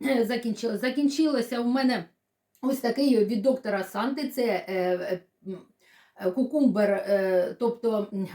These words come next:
огірок, е, пінка очищаюча, також її використовував і малий. Е,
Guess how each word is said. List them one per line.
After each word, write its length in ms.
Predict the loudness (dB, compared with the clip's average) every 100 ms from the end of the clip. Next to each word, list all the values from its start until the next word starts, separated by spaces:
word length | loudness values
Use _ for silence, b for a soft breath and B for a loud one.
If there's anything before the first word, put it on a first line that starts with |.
| -2
огірок, 540 | 2 4 4 2 0
е, 360 | -2 -2 -2 -10
пінка 380 | -4 -2 -2 -2
очищаюча, 880 | -4 -4 -10 -10 -2 2 2 0 -2
також 380 | -4 -4 -4 0
її 240 | -2 0
використовував 680 | -2 -2 -2 -6 -2 -2 -2
і 120 | -4
малий. 560 | -4 -4 -4 -2 -4 B B B B B B
Е, 360 | 0 2 0